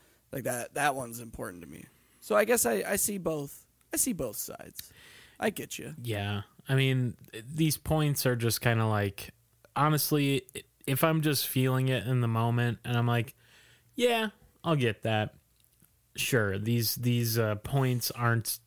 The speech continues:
Speaker 2: set in stone. You know <laughs> what I mean? So, but you said you had
Speaker 1: Yeah.
Speaker 2: another topic, so let's move on to
Speaker 1: Yeah.
Speaker 2: that.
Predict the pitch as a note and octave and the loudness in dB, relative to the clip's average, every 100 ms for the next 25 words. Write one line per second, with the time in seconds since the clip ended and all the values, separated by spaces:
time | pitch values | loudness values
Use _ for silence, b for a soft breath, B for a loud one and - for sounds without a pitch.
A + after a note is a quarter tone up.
0 | _ - - - B2 - A2+ A2 - - | _ -4 0 4 2 2 0 0 -2 0
1 | G#2+ G2+ G2 G2+ - - A#2 A#2 A2 - | 0 0 -4 -8 -12 -4 0 2 2 2
2 | E3 E3+ E3 D#3 C#3+ C#3 - A#2 G#2+ - | 2 2 2 2 2 0 -2 -2 -2 -6
3 | B B B B B B B - C#3+ C3+ | B B B B B B B 2 4 4
4 | D#3+ D3+ C3+ C3 A#2+ G#2+ A2+ A2 - - | 4 4 4 4 2 2 2 2 0 -6
5 | - - - G#2+ A2 - A#2+ A2 G#2+ G2+ | -8 -6 0 2 0 0 -2 0 0 0
6 | G2+ G2+ F3 - | 2 4 4 2